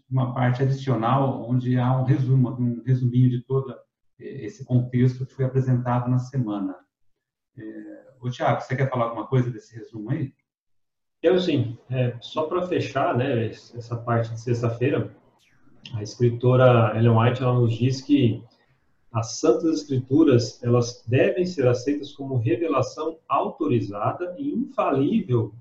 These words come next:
Speaker 2: de sua vontade, da vontade de Deus, né? E ela nos diz também que a Bíblia, ela é norma de caráter, né? Ela revela as doutrinas e ela também funciona como uma pedra de toque na, na, da experiência religiosa,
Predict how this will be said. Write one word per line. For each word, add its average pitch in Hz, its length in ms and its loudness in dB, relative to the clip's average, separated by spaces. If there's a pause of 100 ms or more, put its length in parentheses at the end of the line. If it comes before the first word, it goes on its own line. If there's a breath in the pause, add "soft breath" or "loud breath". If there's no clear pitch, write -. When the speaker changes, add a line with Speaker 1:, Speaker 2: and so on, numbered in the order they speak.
Speaker 2:
de 117 100 0
sua 175 460 2
vontade, 139 600 2
da 110 80 -12
vontade 117 440 0
de 107 120 -10
Deus, - 340 -18
né? - 160 -6 (540 soft breath)
E 123 80 2
ela 143 120 2
nos 165 160 0
diz 151 160 -2
também 147 280 -2
que - 340 -2 (100)
a 127 80 -2
Bíblia, 117 640 -2 (760)
ela 127 240 2
é 143 80 0
norma 147 500 2
de 117 140 0
caráter, 113 520 0 (160)
né? 120 240 -4 (400 soft breath)
Ela 123 160 0
revela 151 600 2
as 123 100 2
doutrinas - 580 -2 (320)
e 127 140 0
ela 143 160 2
também 143 480 0 (100)
funciona 143 460 -6
como 143 260 -2
uma - 240 -4
pedra 175 380 4
de - 160 -8
toque 143 480 0 (540 soft breath)
na, 131 420 2
na, 123 460 2
da 131 160 4
experiência 139 680 2
religiosa, 113 680 0